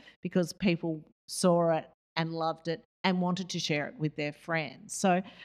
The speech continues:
I'm really interested how social media has changed the way that we create wow factor,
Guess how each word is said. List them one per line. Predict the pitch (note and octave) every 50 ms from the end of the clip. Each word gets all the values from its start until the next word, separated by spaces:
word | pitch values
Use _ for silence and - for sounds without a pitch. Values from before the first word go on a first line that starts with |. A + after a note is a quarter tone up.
| - - -
I'm | F3+ F#3 G3 F#3+
really | F#3+ G#3 G#3+ A3+ A#3+ A#3 G#3+ F#3+
interested | D3 - F3+ F#3 - - G3 F3 - - F3 E3 D#3 E3
how | E3 - - F3 E3+ E3+ E3+ E3+ F3 F3 F3+ F3+ F3+ - - _ _ _ -
social | - - - - F3 F3 F3 - A#3+ A#3+
media | A#3 G#3+ G3 F#3+ F#3 F#3 F3+ F3+
has | F3+ F3+ E3+ D#3+ -
changed | - - - F3 E3 F3 F3 F3 E3+ E3+ E3+ - -
the | E3 D#3+
way | D#3+ E3 D#3 D#3 D#3+ D#3 D#3 D#3+ D#3+ D#3 D#3 _ _ _ _ _ -
that | F#3 E3+ -
we | F3+ E3+
create | - - F3+ E3+ D#3+ D#3+ E3 G#3+ A#3 G3 E3+
wow | D#3 C#3+ C#3+ C#3 -
factor, | - - E3 - - - - - - C#3+ - D3